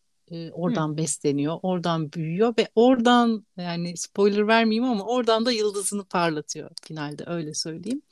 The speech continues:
Speaker 1: Dolayısıyla beni çok etkiledi. Yani sıfırdan bir hayatı, e, kucağında çocukla kurmaya çalışmak, e,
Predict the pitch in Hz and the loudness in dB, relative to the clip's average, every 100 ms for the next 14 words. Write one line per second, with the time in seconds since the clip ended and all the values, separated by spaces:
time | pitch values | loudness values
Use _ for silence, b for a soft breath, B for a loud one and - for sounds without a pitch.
0 | B B B - 220 226 233 247 - - | B B B -4 -2 0 2 2 2 2
1 | 220 - 220 202 185 170 135 _ b b | 0 0 0 2 0 -2 -6 _ b b
2 | - 175 170 175 - - 269 - - 240 | -2 0 0 -2 -6 0 0 2 4 4
3 | 226 190 226 240 240 240 240 233 214 208 | 4 4 6 6 4 2 0 -2 -4 -6
4 | 202 202 202 196 - 220 226 214 _ _ | -4 -4 -4 -6 -6 -6 -6 -8 _ _
5 | 175 175 175 _ 185 _ - 196 208 202 | -10 -10 -12 _ -20 _ -8 -4 -2 0
6 | 208 208 196 208 - 165 165 - 190 175 | 0 2 0 -2 -6 -8 -8 -6 -4 -2
7 | 170 175 175 165 - 208 254 _ B B | -2 -2 -2 -2 -4 -4 -4 _ B B
8 | B B _ - | B B _ -10